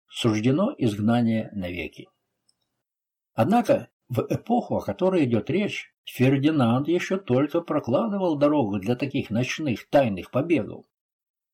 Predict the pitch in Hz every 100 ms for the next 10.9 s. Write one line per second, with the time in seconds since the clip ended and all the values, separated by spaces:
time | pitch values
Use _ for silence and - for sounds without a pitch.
0 | - 95 98 101 110 101 110 95 104 156
1 | 196 151 143 139 135 - 107 117 147 196
2 | 202 131 110 101 - 170 175 - 123 104
3 | 123 - 185 160 170 156 143 - - 131
4 | 120 85 73 - _ _ _ _ _ _
5 | _ _ _ _ - 113 196 233 294 214
6 | 139 208 - 104 110 101 104 175 202 110
7 | 107 135 156 - 95 - 110 92 85 -
8 | - 131 - - - _ _ _ - 95
9 | 104 113 165 202 139 - - _ 98 98
10 | 95 95 - 82 92 139 175 190 -